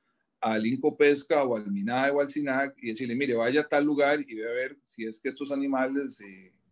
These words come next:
no les están dando el alimento que dice el plan de manejo o los tienen en otras condiciones". Pero cuando yo reviso esta nota de la Fiscalía y, por ejemplo, dice que en tres meses se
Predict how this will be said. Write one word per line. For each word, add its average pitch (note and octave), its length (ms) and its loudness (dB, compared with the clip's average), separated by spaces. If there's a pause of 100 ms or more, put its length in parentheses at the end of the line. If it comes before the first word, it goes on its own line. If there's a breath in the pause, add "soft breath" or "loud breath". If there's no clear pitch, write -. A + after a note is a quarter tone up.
(400)
no A#2+ 140 -2
les C3+ 140 2
están C3+ 280 0
dando B2+ 280 4
el C3+ 60 6
alimento A2+ 500 0
que A2+ 80 -4
dice A2+ 180 -2
el A#2+ 100 -4
plan B2 200 -2
de B2+ 100 0
manejo C3 440 0
o B2+ 60 2
los G#2+ 140 -6
tienen A#2+ 220 0
en A2+ 80 0
otras A2+ 320 -4
condiciones". - 640 -4 (1000)
Pero B2 280 2
cuando A2+ 680 0 (300)
yo C3 200 4
reviso D#3+ 500 4
esta D3+ 280 0
nota D3+ 320 0
de A2+ 80 4
la A2 120 -2
Fiscalía A#2 760 2 (720)
y, A2 220 0
por A#2 180 0
ejemplo, A#2+ 460 0
dice C3 380 4
que G#2+ 120 -2
en G#2 120 -4
tres C3+ 220 4
meses C#3 440 2
se G#2 480 -4